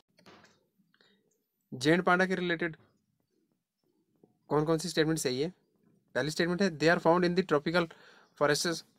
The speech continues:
of India and China।" सेकंड है, "It is actually a member of the bear family।" दोनों में से कौन सी स्टेटमेंट सही है? दोनों सही हैं या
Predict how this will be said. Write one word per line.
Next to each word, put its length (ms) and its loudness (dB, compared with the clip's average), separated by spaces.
of 80 0
India 400 4
and 80 2
China।" 340 0
सेकंड 300 2
है, 120 6
"It 100 0
is 180 0
actually 380 6
a 120 6
member 180 8
of 180 8
the 100 2
bear 240 2
family।" 360 -2
दोनों 220 2
में 80 6
से 100 -4
कौन 200 2
सी 120 -6
स्टेटमेंट 300 0
सही 200 0
है? 80 2
दोनों 280 -2
सही 220 -2
हैं 100 0
या 200 2